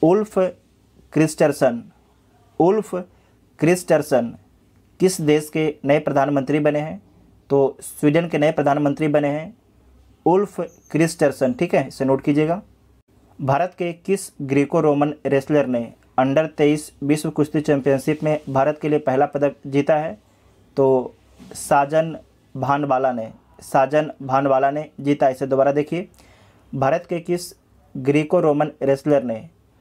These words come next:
under तेईस विश्व कुश्ती चैंपियनशिप में भारत के लिए पहला पदक जीता है? तो साजन भानवाला ने जीता है, साजन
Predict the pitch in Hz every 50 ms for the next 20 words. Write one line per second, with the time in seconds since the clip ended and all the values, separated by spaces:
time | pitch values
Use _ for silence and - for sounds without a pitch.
0 | _ _ _ - 135 131 143 143 151 160 170 165 - 156 147 156 160 156 - -
1 | 143 143 147 160 - 170 165 - 147 147 - 156 147 - 143 135 131 143 135 131
2 | - 151 151 151 - 156 156 147 - - - 131 127 135 156 151 - - 147 143
3 | 147 147 - 127 139 147 151 - 147 147 139 135 131 139 131 - 151 143 160 202
4 | - _ _ _ _ _ _ _ _ - 143 143 139 - 151 143 143 147 165 170
5 | 170 165 165 - _ _ - 135 131 135 143 156 156 147 135 131 135 139 143 156
6 | 165 - _ - 143 139 143 147 147 143 123 120 117 117 - _ - - - 139
7 | 135 135 151 156 156